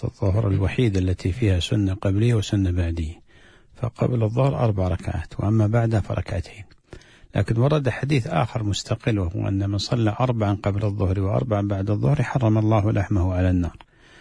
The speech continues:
فهذا حقيقة يعني مستقل يعتبر، لكن هو الأصل أربع ركعات قبل الظهر وركعتين بعده، أو على حديث، الحديث الآخر من صلى عشر ركعات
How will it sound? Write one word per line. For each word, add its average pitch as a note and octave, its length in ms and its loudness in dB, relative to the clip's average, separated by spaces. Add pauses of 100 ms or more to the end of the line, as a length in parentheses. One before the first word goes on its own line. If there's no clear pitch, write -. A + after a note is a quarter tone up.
(180)
فهذا D3 300 2
حقيقة D3+ 540 0
يعني A#2 200 0
مستقل B2+ 520 0
يعتبر، F#2 500 -4
لكن A#2 260 2
هو A2 100 4
الأصل C3+ 440 0 (640)
أربع A#2+ 260 2
ركعات G2+ 380 0
قبل G#2 280 0
الظهر B2 440 0
وركعتين G#2 640 -2
بعده، F2+ 360 -2 (140)
أو E3+ 160 2
على A2 280 2
حديث، G#2+ 460 0
الحديث G#2+ 400 -2
الآخر G#2 420 -2
من G2+ 140 0
صلى G2+ 340 0
عشر G2+ 380 0
ركعات G2 440 0